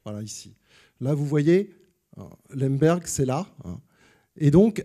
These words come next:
à l'époque, au dix-neuvième siècle, cette partie-là de, de l'Ukraine actuelle,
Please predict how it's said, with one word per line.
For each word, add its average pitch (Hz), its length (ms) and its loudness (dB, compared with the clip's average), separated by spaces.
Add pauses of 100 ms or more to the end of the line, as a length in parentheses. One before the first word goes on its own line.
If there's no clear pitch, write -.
à 160 80 0
l'époque, 160 560 4 (240)
au 139 80 0
dix-neuvième 147 420 2
siècle, 160 580 -2
cette - 260 -6
partie-là 165 580 -2
de, 113 480 -2
de 123 60 0
l'Ukraine 143 360 -2
actuelle, 175 480 -2